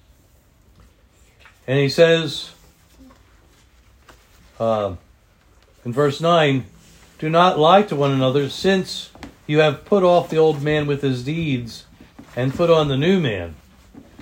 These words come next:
And again, this is what Ephesians four talks about. Putting off the old and putting on the new. And this is the death,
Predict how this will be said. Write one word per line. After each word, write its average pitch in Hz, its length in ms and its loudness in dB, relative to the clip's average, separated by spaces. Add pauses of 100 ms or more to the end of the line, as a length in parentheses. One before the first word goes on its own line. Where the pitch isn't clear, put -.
(760)
And 143 100 -4
again, 139 460 2 (680)
this 131 160 -14
is 127 140 -8
what 123 200 -4
Ephesians 117 640 -10
four 135 260 -8
talks 104 360 -12
about. 104 380 -14 (800)
Putting 190 280 2
off 185 220 4
the 156 160 0
old 160 400 2
and 139 160 -4
putting 160 260 -2
on 143 140 -2
the 139 80 -2
new. 160 220 -2
And 143 100 -2
this 226 220 0
is 226 260 0
the 160 140 -2
death, 175 520 -4